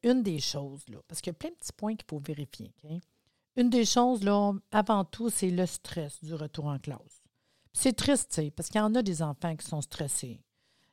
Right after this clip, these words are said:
Euh, c'est une nouvelle classe, un nouveau professeur, ça peut être même suite à un déménagement, une nouvelle école. Mais il y a, il y a un stress, il y a un stress. Tu sais, on était relax, mais là, il faut se remettre dedans,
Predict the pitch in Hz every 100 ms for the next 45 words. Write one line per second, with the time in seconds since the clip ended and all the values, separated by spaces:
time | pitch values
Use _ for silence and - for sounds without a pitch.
0 | _ - 170 160 160 - - 185 180 175
1 | 180 - 208 202 190 160 151 156 - 156
2 | 175 - 196 190 190 - 143 156 190 196
3 | - 202 170 156 156 160 156 160 196 208
4 | - 143 139 156 185 - 226 226 214 -
5 | - - 214 233 269 254 220 269 247 -
6 | - 139 - - - 190 190 - - -
7 | - - 214 190 180 - 196 185 180 180
8 | 202 220 - 165 185 - 170 175 175 160
9 | 143 147 151